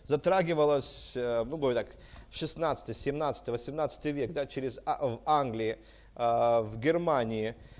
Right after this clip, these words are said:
которое в Америке, в бывшем Советском Союзе,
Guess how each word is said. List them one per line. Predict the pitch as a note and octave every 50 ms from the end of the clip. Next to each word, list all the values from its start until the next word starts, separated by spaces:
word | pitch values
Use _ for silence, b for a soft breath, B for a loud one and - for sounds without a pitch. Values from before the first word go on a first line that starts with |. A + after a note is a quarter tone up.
| B B -
которое | C3 - C#3+ C3 B2+ B2+ B2+ - - - - - - - - - - - - - -
в | C#3 A#2+
Америке, | C#3 D3+ D#3 E3+ E3 D3 C3 B2+ A#2+ - - D#3+ D3 - G#2 -
в | - A#2
бывшем | G#2+ B2+ D#3 D3+ - E3
Советском | - E3 D#3+ D#3+ - F3 C#3+
Союзе, | - - E3+ D#3+ D#3+ C#3+ B2 G#2+ G#2+ G#2+ G#2+